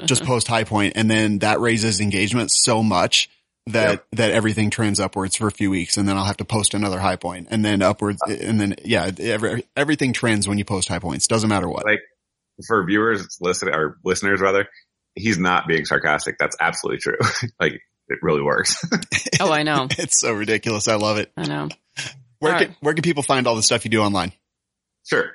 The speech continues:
Speaker 3: Uh, YouTube, uh, dot com slash Mister Guns and Gear, Facebook dot com slash Mister Guns and Gear, uh, Instagram,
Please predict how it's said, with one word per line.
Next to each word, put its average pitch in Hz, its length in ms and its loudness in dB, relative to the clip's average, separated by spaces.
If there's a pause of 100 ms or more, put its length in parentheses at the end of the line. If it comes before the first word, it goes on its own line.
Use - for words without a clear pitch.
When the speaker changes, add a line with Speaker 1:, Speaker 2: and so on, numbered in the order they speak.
Speaker 3:
Uh, 85 240 4
YouTube, 104 680 0
uh, 73 180 2
dot 78 180 0
com 80 180 -4
slash - 260 -4
Mister 82 220 -4
Guns 82 180 0
and 80 120 -4
Gear, 80 360 2
Facebook 76 500 2
dot - 120 -2
com 85 160 0
slash - 240 -4
Mister 80 200 -6
Guns 82 180 0
and 80 100 -2
Gear, 80 340 2 (480)
uh, 67 240 2
Instagram, 76 640 0